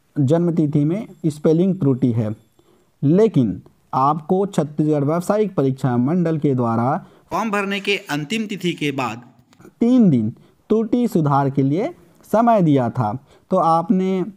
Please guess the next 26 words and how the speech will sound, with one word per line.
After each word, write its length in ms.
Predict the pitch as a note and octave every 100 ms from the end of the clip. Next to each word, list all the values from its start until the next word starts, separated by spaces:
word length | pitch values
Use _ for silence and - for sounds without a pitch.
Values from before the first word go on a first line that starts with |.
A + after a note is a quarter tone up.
| _ _ -
उस 160 | F#3 F#3+
समय 280 | F3+ F3+ E3
ध्यान 380 | A#2 C3+ D#3+
नहीं 300 | G3 F3 D3+ C#3
दिया। 380 | C3 B2+ C#3 F3 - _ _
लेकिन 580 | C3+ D#3+ G#3+ E3+ G#2+ F#2 - _ _ _
आपको 480 | C3 C#3+ D3 D#3 D#3 G#3+ - _ _
परीक्षा 460 | D3 D3 D3 G3 F#3+
मंडल 360 | E3+ C#3+ D3 C#3+
बता 280 | C3+ C#3+ E3+
रहा 240 | D#3 C3+
है 220 | A#2+ C3+ D#3+
कि 280 | F#3+ G#3+ A#3 - _ _ _ _ _ _ _ D#3
परिणाम 540 | D#3+ D#3+ F#3+ A#3 F3+
जारी 340 | C3+ C3+ D#3 E3+
होने 340 | C#3+ C#3 C3+
के 200 | C3+ B2 A#2
बाद 480 | B2+ B2 C3+ D#3 -
किसी 340 | G3 F#3 A#3 A#3
प्रकार 460 | - D3+ C#3 C3 C3
के 300 | C3 C3 D#3
त्रुटि 880 | E3+ _ _ _ - A#3 A3 A#3 G#3+
सुधार 540 | F3+ C#3+ C#3 C3+ C#3+
संभव 500 | D3+ D3+ D3+ D3+ D#3+ D3+
नहीं 320 | B2+ C#3 C3
है, 200 | A2+ G2